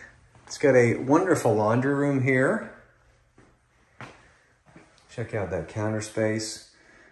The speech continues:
There's some actual shelving behind that too. And then this could be your pool bath. It's another full bathroom. So this is your full bath here. It's got a shower. Again, beautiful tile work.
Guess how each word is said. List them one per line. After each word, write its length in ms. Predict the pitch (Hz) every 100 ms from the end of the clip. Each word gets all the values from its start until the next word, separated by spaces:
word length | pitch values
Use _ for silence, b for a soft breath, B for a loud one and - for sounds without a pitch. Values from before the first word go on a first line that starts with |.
| b
There's 300 | - 110 101
some 100 | -
actual 480 | 95 101 101 107 95
shelving 520 | 85 - 113 107 107
behind 440 | 92 85 101 98 95
that 240 | 92 78
too. 380 | - 101 113 131 - B B B B B B
And 120 | 131
then 140 | 131
this 220 | 135 202 -
could 200 | 277 156
be 100 | 156
your 320 | 151 139 117
pool 220 | - 156
bath. 520 | 147 131 165 180 - -
It's 160 | 117
another 340 | 120 117 143 131
full 300 | - 139 127
bathroom. 560 | 117 110 - 170 190
So 140 | - 101
this 220 | 104 -
is 160 | 120
your 320 | 113 104 95 - b b b b b b
full 180 | - 110
bath 300 | 110 107 123
here. 360 | 120 151 - -
It's 120 | -
got 160 | - 92
a 40 |
shower. 680 | 92 - 90 95 117 151 147 - - - - B B B B B -
Again, 300 | 113 120 95
beautiful 340 | 135 - -
tile 420 | - - 113 117
work. 520 | 110 110 107 - -